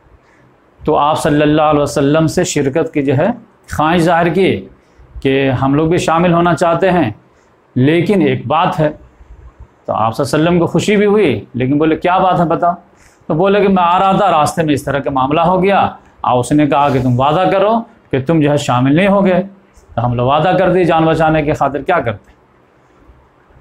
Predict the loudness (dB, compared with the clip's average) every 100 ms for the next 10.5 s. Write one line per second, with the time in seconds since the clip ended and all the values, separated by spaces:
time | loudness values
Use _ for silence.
0 | -20 -10 -6 -2 0 0 -2 0 2 2
1 | 0 0 0 0 0 0 0 0 2 2
2 | 0 0 -2 0 0 2 0 0 0 -2
3 | -4 -2 0 0 -2 -2 0 0 0 0
4 | 2 2 0 -4 -14 -10 -2 0 0 0
5 | -2 -2 -2 0 -2 -2 -10 -20 -20 -4
6 | 0 2 2 2 2 2 2 2 2 0
7 | -2 -10 -10 -6 -4 -2 0 -2 -2 -2
8 | -2 -4 -12 -16 -20 _ -4 0 0 0
9 | 0 0 2 2 2 0 0 2 2 2
10 | 2 2 2 0 -2